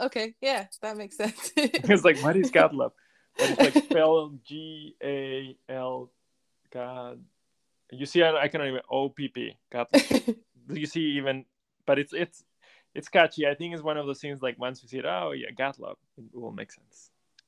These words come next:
Speaker 1: Yeah, for sure. Well, I'm excited. It sounds like it's gonna be, um, a very <laughs> interesting one to watch with that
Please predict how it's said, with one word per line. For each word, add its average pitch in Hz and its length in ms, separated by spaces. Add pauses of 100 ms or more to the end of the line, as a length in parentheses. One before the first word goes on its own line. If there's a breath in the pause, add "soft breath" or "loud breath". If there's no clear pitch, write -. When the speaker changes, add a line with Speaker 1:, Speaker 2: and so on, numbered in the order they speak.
(120)
Speaker 1:
Yeah, 247 300
for 226 180
sure. 214 340
Well, 226 140
I'm 233 220
excited. 220 480
It - 160
sounds 208 280
like 202 180
it's 185 120
gonna 190 240
be, 190 240
um, 180 340
a - 60
very 190 440
<laughs> - 20
interesting 220 540
one 190 180
to 196 100
watch 185 380
with 202 160
that 185 220